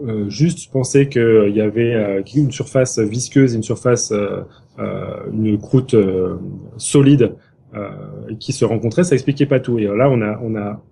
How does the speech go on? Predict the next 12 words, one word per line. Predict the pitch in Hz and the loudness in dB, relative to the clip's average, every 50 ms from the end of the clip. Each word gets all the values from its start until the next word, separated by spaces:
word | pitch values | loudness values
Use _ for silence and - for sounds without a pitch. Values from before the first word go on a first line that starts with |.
| _ - | _ -2
aménagé | - 165 170 170 170 165 160 147 143 131 131 143 143 139 139 - - _ _ _ | 0 2 4 4 4 6 6 4 4 4 4 2 2 2 0 -2 -10 _ _ _
la | 113 117 123 120 | -4 -4 -4 0
théorie | - 139 131 120 107 120 123 123 - _ _ _ | 2 4 4 4 2 0 -4 -4 -6 _ _ _
de | - 117 | -4 -2
la | 120 | 0
tectonique | 113 123 117 - 120 113 110 107 104 | 0 0 -2 -2 -2 -4 -4 -4 -4
des | 110 107 | -4 -2
plaques | - 151 165 190 - - _ _ _ _ | 0 0 0 0 0 -4 _ _ _ _
pour | _ 151 151 151 - | _ 0 0 0 -2
prendre | - - 147 135 120 | 0 2 2 2 2
en | 110 110 | 0 -2
compte | 107 - 151 180 202 196 - | 0 2 2 2 2 0 -4